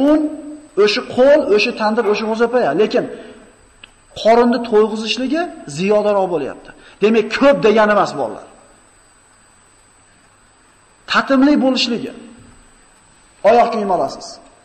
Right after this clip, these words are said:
Bitta birodar bilan bir xil olasiz, uniki tezroq tugadi, sizniki uzoqroqqa yetadi.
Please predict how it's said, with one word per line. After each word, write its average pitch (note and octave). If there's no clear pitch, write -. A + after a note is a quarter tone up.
Bitta -
birodar G3
bilan F#3
bir G#3
xil G3+
olasiz, G3+
uniki G#3+
tezroq G3+
tugadi, G#3+
sizniki G#3
uzoqroqqa F3+
yetadi. G#2+